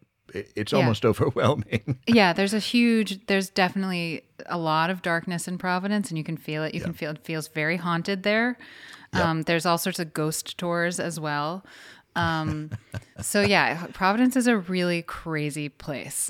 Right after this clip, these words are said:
Speaker 2: Um, the,
Speaker 1: Yes.
Speaker 2: yeah, the whole mafia thing is just an insane part of its history. I was there sort of after that, um, had kind of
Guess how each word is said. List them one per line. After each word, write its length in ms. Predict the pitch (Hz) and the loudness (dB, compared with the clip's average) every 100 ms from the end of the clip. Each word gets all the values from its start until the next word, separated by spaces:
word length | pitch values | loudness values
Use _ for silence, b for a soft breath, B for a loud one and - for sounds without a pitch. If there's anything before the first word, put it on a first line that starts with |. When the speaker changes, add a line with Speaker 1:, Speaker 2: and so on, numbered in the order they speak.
| - | -2
Speaker 2:
Um, 280 | 165 151 156 | 0 0 0
the, 140 | 170 | 0
Speaker 1:
Yes. 100 | 156 | 0
Speaker 2:
yeah, 160 | 175 147 | 2 0
the 80 | 151 | 0
whole 160 | 175 | -2
mafia 540 | 160 151 151 160 156 151 | 2 2 0 -2 0 0
thing 260 | 160 151 | -2 -4
is 160 | 151 147 | -4 -6
just 220 | 156 - | -8 -8
an 180 | - 156 | -6 -4
insane 460 | 151 147 147 147 147 | -4 -4 -4 -6 -4
part 180 | 147 | -6
of 80 | 143 | -6
its 140 | 147 - | -8 -6
history. 500 | 147 - 151 147 135 | -6 -6 -4 -4 0
I 140 | 175 | 2
was 160 | 185 180 | 2 2
there 180 | 190 | 0
sort 240 | 170 170 160 | 0 -2 -2
of 180 | 156 - B B B B | -4 -8 B B B B
after 380 | 156 147 - 147 | -4 -4 -4 -6
that, 460 | 139 135 135 139 - | -4 -6 -6 -10 -8
um, 520 | 147 139 135 131 135 147 _ - | -6 -4 -4 -6 -8 -12 _ -18
had 320 | - 135 131 _ _ | -8 -8 -8 _ _
kind 280 | - 156 147 | -14 -8 -6
of 120 | 139 | -6